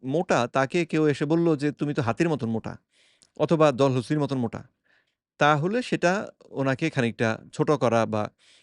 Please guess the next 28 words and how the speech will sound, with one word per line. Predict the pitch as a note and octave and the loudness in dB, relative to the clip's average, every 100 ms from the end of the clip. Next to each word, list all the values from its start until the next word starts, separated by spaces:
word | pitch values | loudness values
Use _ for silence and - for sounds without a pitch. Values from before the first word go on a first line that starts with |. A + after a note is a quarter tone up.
| _ - | _ -8
কিন্তু | C#3 - A3+ G#3+ C4+ _ _ _ - | -8 -2 -2 -2 -6 _ _ _ -8
একজন | A#2+ A2+ C3 C3 - | -6 -4 -4 -6 -2
মানুষকে | B2+ B2+ A#2+ F#3+ E3+ D3 - _ | 0 0 -2 0 2 0 -6 _
যিনি | A#2 G#2+ A2 C3 - | -8 -4 -4 -6 -8
মোটা, | A#2+ F#3 G3+ C3+ | -4 0 2 2
আমি | A#2+ A#2+ A#2+ | 0 -4 -2
যদি | C#3 | -4
তাকে | C#3 B2+ D3+ C#3+ - - | -2 -2 0 -2 -4 -2
তার | B2 | -2
উপকারের | - F#3+ G#3+ A3+ A3 | -2 -6 -2 0 0
উদ্দেশ্যেও | G#3 F3+ F3+ - E3+ | -2 2 2 2 -2
গিয়ে | E3 F#3+ | 2 0
বলি | E3 G3 E3+ | 2 2 2
যে, | D3+ | 0
"ভাই | C#3+ D3 | 2 2
আপনার | C#3+ - C#3+ C3 | 2 0 -6 -4
তো, | D3 D3 - - | -4 -2 -4 -6
আ, | |
ওজনটা | B2 A#2+ D3 D3+ B2 | -6 -2 -2 0 -2
একটু | C3+ | -2
বেশি, | C3+ B2+ F#3+ | -4 0 0
আপনি | C3+ | 0
তো | B2+ | -4
একটু | A#2+ | -4
মোটা | B2 C3+ | -2 0
হয়ে | C3+ C3 | 0 0
গিয়েছেন," | D#3+ - A3 A#2 _ - - _ _ - | -2 -4 -8 -8 _ -20 -20 _ _ -2
তাহলে | B2 B2+ B2 - | 0 2 2 0